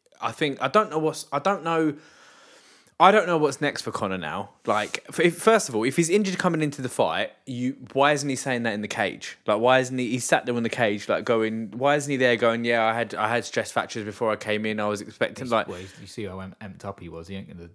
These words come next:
Speaker 2: he just wants to fucking get it.
Speaker 1: I call bullshit anyway.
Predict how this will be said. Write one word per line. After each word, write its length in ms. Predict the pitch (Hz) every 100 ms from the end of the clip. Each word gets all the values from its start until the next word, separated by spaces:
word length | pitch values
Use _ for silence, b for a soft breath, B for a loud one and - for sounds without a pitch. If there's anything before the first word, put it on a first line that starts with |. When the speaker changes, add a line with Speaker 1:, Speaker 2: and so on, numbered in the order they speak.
| _
Speaker 2:
he 120 | 98
just 340 | 90 92 - -
wants 220 | 92 -
to 100 | 85
fucking 380 | 85 95 92 90
get 160 | 98 -
it. 200 | 87 - _ -
Speaker 1:
I 100 | 151
call 220 | 156 139
bullshit 440 | 110 104 - 95
anyway. 360 | 85 98 87 82